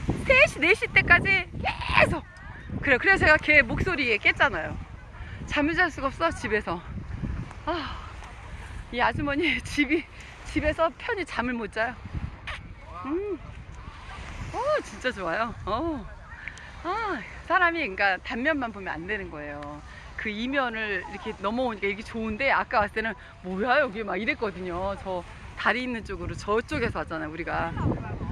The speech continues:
좋네요. 음. 아, 올해는 이, 제가 못하는 줄 알고,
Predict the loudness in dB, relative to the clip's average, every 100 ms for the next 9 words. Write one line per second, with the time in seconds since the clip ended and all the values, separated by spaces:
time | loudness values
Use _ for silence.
0 | 0 2 4 4 4 2 -2 -6 -12 -10
1 | -10 -10 -12 -14 -14 -16 -14 -14 -8 -6
2 | -4 -4 -4 -4 -6 -12 -14 -10 -4 2
3 | 2 2 0 0 -2 -4 -4 -2 0 2
4 | 2 2 -2 -2 0 0 2 2 2 0
5 | 2 2 2